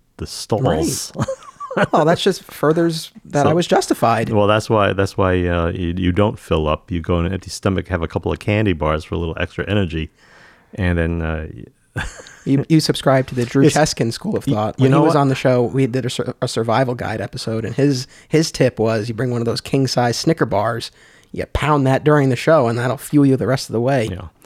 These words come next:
Speaker 1: 'Cause, like, and not, not to knock ihop, but honestly, every time you go to ihop or go to the diner and have pancakes, you leave there feeling that it just sits in your stomach and you gotta go to the bathroom.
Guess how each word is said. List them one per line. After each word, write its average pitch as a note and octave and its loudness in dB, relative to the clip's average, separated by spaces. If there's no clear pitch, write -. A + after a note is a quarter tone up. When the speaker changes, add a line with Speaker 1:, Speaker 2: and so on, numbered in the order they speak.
Speaker 1:
'Cause, C3 0
like, A#2 0
and A#2 0
not, A#2+ 0
not B2 2
to A2+ 0
knock G#2 0
ihop, G#2 -2
but F#2+ -4
honestly, A2 0
every G2+ 0
time G#2+ 0
you G#2 -2
go G2+ 2
to F#2 2
ihop F#2+ -2
or F2 -2
go E2+ -4
to E2+ -2
the D2+ -4
diner E2+ -2
and E2+ -4
have D#2+ -6
pancakes, G2 -4
you G2+ -2
leave F#2+ 2
there E2+ 0
feeling E2+ -2
that D#2+ -6
it F#2+ -14
just - -10
sits - -6
in F#2+ -6
your E2 -6
stomach F2+ -6
and D2 -10
you D2+ -12
gotta E2+ -2
go E2+ -2
to F#2+ -2
the F2+ -4
bathroom. G2+ -6